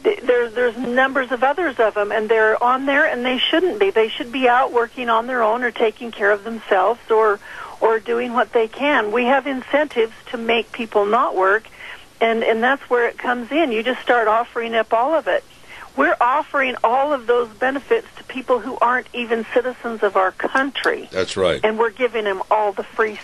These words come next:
Speaker 1: stuff because you can't ask them, "Are you a citizen or not?" And so we just offer it up to them and give it to them, and, and a lot of them are stuck on it for life. Like the refugees, once they get on it, they, they get it for life if they will get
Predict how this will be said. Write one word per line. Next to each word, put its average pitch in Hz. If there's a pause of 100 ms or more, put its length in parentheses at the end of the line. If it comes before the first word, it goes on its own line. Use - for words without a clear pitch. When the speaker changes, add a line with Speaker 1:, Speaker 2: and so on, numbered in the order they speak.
Speaker 1:
stuff - (380)
because 240
you 226
can't 269
ask 254
them, 196
"Are 202
you 214
a 202 (120)
citizen 190
or 175
not?" - (420)
And 226
so 240
we 226
just 240
offer 214
it 208
up 214 (100)
to 262
them 330
and 190
give 208
it -
to 240
them, 311
and, 190
and 202
a 196
lot 214
of 320
them 254
are 240
stuck 202
on 214
it -
for 214
life. 247 (400)
Like 220
the 220
refugees, 285 (120)
once 233
they 277
get 269
on 302
it, -
they, 247
they 240
get 277
it -
for 208
life 202
if -
they 214
will 214
get -